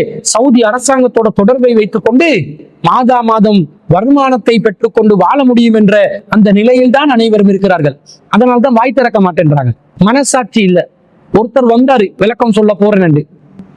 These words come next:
சகோதரர் யூனுஸ் தப்ரீஸ் அவர்கள் எங்க விளக்கம் சொன்னார்? பட்டியல் போட்டோம் பல செய்திகளை, ஒரு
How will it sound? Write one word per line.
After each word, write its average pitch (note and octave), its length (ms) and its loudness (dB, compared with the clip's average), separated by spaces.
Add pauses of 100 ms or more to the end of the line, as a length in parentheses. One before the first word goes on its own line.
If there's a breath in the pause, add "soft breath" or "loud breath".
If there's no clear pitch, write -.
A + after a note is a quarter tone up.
(500)
சகோதரர் A#3+ 520 2
யூனுஸ் C4 340 0
தப்ரீஸ் A#3+ 400 -2
அவர்கள் F3 280 0 (280)
எங்க C4+ 240 2
விளக்கம் G3 340 -2
சொன்னார்? C#3 240 0 (800)
பட்டியல் B3+ 480 0
போட்டோம் A#3 340 0
பல G3 100 0 (120)
செய்திகளை, F#3+ 380 0 (720)
ஒரு A#3+ 280 0